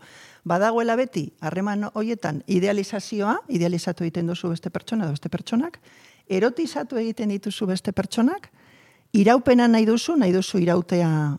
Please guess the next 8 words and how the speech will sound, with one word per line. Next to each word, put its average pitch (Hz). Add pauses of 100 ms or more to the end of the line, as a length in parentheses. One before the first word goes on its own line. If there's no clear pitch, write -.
harreman 190
horrek, 214 (240)
eta 165
nahi 175
duzu 208
intimitate 156
bat, -
ezta? -